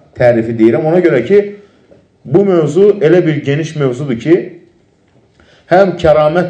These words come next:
mövzusundan istifadə edirlər sufi təriqətləri və yaxud da ki, Allahın vəli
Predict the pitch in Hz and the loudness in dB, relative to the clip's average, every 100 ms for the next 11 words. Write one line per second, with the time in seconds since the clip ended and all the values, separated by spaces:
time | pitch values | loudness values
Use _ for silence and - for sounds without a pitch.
0 | 143 123 113 120 107 110 85 - - _ | -2 -2 -2 -6 -4 -4 -4 -8 -18 _
1 | _ _ _ _ _ _ _ _ _ _ | _ _ _ _ _ _ _ _ _ _
2 | _ 113 113 - - 139 156 123 110 - | _ -10 -10 -2 0 2 2 2 -2 0
3 | 117 113 120 101 95 92 - 92 98 135 | -4 -2 -2 -2 -2 -4 -4 -2 0 -2
4 | - 107 117 117 123 113 117 117 123 123 | -4 0 2 2 -4 -4 -2 -2 -2 -2
5 | 113 117 | 0 0